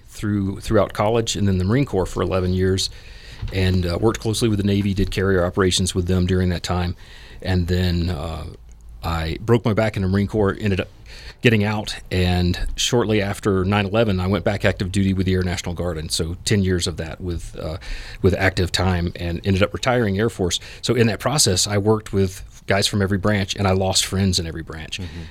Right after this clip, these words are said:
Speaker 1: And it was always a great guy with little bitty kids. Uh, two of my buddies in the Marine Corps had kids on the way they didn't get to meet, and it really impacted me on how are we supporting the kids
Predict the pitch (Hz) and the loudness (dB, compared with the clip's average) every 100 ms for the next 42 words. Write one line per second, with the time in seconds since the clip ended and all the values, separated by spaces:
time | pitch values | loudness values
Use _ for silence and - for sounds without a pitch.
0 | - 92 95 95 95 104 82 98 98 - | -6 -2 0 2 2 0 0 0 0 2
1 | 92 92 110 90 90 95 101 90 92 87 | -2 -2 -4 -4 -2 0 2 0 -2 -2
2 | 95 101 104 - - 85 - 113 98 95 | 0 0 2 0 0 -8 -4 0 2 2
3 | 90 95 95 92 90 95 92 104 90 85 | 2 0 2 2 2 2 0 0 0 0
4 | 104 90 92 90 92 95 90 87 90 101 | 0 0 0 0 0 0 0 -2 -2 -4
5 | - 87 104 - - - - - - 101 | -4 -2 -2 -4 -12 -20 -20 -16 -6 -4
6 | 101 120 117 113 110 104 107 98 104 98 | 0 2 2 2 0 -2 -2 0 2 2
7 | 95 98 98 95 - - - - - - | 2 2 0 -2 -8 -20 -20 -20 -20 -20
8 | - - - - - - 120 135 127 - | -20 -16 -12 -8 -6 -2 2 2 2 0
9 | - 113 104 98 - 107 98 - | 0 0 2 0 0 0 0 -2